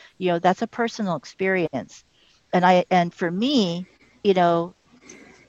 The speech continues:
that's where it should stay, a personal experience.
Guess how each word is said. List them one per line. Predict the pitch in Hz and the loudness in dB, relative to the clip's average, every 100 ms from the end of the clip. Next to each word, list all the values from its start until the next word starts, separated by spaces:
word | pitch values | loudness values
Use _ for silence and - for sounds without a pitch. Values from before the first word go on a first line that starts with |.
| - 185 | 2 4
that's | 190 - | 4 2
where | 190 190 | 0 0
it | 185 | -2
should | 196 | -6
stay, | - - 175 143 - | -6 0 2 2 -2
a | 170 | -2
personal | 165 180 170 170 | -2 -4 -6 -8
experience. | 156 - 160 151 107 69 - _ | -10 -8 -6 -4 -4 -8 -14 _